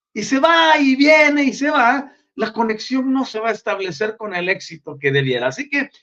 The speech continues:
permanece porque te han traído aquí para tu transformación y cambio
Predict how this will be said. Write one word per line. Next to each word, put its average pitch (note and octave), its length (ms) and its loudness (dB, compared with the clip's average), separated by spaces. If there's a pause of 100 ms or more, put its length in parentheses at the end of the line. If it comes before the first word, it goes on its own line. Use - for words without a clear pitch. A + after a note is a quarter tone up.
(140)
permanece B3 840 -2 (260)
porque F#3 300 -4
te G3 180 -6
han A3 200 -4
traído B3 420 -2
aquí F#3+ 500 -4 (220)
para F3 320 -4
tu B3 200 -4
transformación E3+ 1080 -4
y D#3+ 220 -8
cambio D#3 640 0